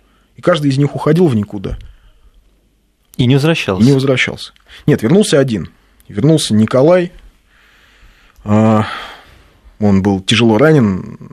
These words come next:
Speaker 1: вернулся с войны инвалидом. И он умер в шестьдесят третьем, а она в шестьдесят девятом. То есть она уже пожилая женщина, похоронила своего шестидесятилетнего сына.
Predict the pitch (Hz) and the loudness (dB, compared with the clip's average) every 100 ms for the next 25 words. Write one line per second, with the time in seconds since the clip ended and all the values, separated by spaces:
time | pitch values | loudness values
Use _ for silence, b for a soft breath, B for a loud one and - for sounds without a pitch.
0 | - - - - 92 110 113 - - 104 | -20 -20 -20 -10 0 2 2 0 -2 2
1 | 104 101 113 143 143 98 - _ _ _ | 2 2 2 2 0 -2 -6 _ _ _
2 | _ _ _ _ - 139 170 151 - 135 | _ _ _ _ -2 2 2 0 -2 -2
3 | 139 123 107 82 - _ _ _ _ - | -2 -2 -6 -6 -14 _ _ _ _ -8
4 | 95 127 143 117 113 107 104 90 - _ | 0 2 0 -4 -6 -6 -6 -8 -12 _
5 | _ _ _ _ _ _ _ _ _ _ | _ _ _ _ _ _ _ _ _ _
6 | _ _ - 107 - 123 120 117 107 92 | _ _ -4 -4 0 2 2 2 -2 -6
7 | 95 95 101 87 73 _ _ _ - _ | -6 -2 -2 -2 -8 _ _ _ -20 _
8 | _ 98 123 160 - 87 - _ _ _ | _ -4 -2 0 -2 -8 -14 _ _ _
9 | _ _ _ - - 117 151 139 - 101 | _ _ _ -10 -2 2 2 0 -2 -2
10 | 127 120 - 107 - 98 95 87 - - | -2 -4 -8 -14 -10 -12 -10 -14 -14 -16